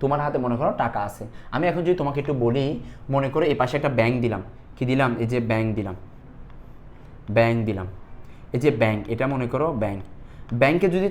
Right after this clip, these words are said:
তোমার হাতে টাকা আছে, তুমি যদি ব্যাংকে রাখো, মনে করো ব্যাংক তোমাকে দশ পার্সেন্ট সুদ দিবে। কত পার্সেন্ট সুদ দিবে? দশ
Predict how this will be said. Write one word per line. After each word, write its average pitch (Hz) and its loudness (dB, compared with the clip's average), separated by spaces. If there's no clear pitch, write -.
তোমার 156 4
হাতে 170 4
টাকা 127 6
আছে, 135 2
তুমি 151 0
যদি 151 2
ব্যাংকে 123 2
রাখো, 135 4
মনে 135 0
করো 131 0
ব্যাংক 123 0
তোমাকে 123 0
দশ 127 0
পার্সেন্ট 110 -4
সুদ 117 -6
দিবে। 98 -4
কত 135 -2
পার্সেন্ট 117 -2
সুদ 123 -4
দিবে? 110 -2
দশ 110 0